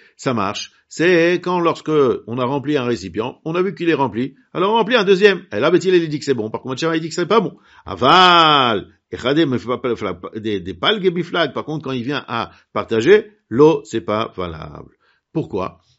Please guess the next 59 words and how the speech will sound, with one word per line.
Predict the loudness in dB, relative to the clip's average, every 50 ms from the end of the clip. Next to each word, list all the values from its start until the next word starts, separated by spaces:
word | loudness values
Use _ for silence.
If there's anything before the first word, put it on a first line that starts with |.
| _ _
Parce | -20 -20 -18 0
que, | 4 4 6 6 6 4 2 0 -4 _ _ _ _ _ _ -12
en | -12 -6
fait, | -2 0 2 4 4 2 2
ça | -2 -6 -6
s'appelle | -6 -8 -8 -8 -8 -6
pas | -4 -6 -4
que | -4 -4 -4
tu | -4 -4 -4 -2
as, | 0 2 2 2 2 2 0 0 -2 -6 -12 -16
tu, | -18 -18 -18
tu, | -18 -10
tu | -6 -4
as | -4
mélangé. | -4 -4 -4 -4 -2 -2 -2 -2 -2 -6 _ _ _ -20
Par | -12 -8
contre, | -8 -8 -6
quand | -6 -6 -4
t'as | -4 -4
pas | -2 0 0
la | 2
possibilité, | 0 0 -2 -2 -4 -4 -4 -4 -4 -2 -4 -6 -6 -10 _ _ -20
il | -18
y |
a | -18 -8
plein | -6 -4 -4 -2
de | 0 -2 -2 0
gens, | -2 -2 -2 -2 -4
et | -6
donc, | -6 -8 -8 -10
du | -10 -10
coup, | -8 -8
on | -6
est | -6
obligé | -6 -8 -8 -6
d'avoir | -6 -4 -4 -4 -4 -4 -6 -4
deux | 2 2 4
récipients. | 4 4 0 -4 -6 -8 -8 -6 -6 -6 -8 -10
Alors | -14 -12
là, | -10 -10 -8
c'est, | -8 -8 -8
c'est | -8 -8 -8
pas | -6 -8
parce | -8 -10 -10 -10
que | -10 -10
tu | -10 -12 -8
veux | -4 -2 -2 -2 -4 -10 -20 _ _ _ _ _ _
partager, | -4 -4 -4 -2 0 0 4 4 4 4 4
c'est | 2 -4 -8
pas | -8 -6 -6
la | -4 -4
force | -4 -4 -2
des | -2 -4 -4
choses. | -4 -6 -8 -8 -12 _ -16
Alors | -8 -4
là, | -2 0 0 0
Bethil, | -2 -4 -4 -4 -4 -6
il | -6 -6 -6
dit, | -4 -2 -2 -2 -2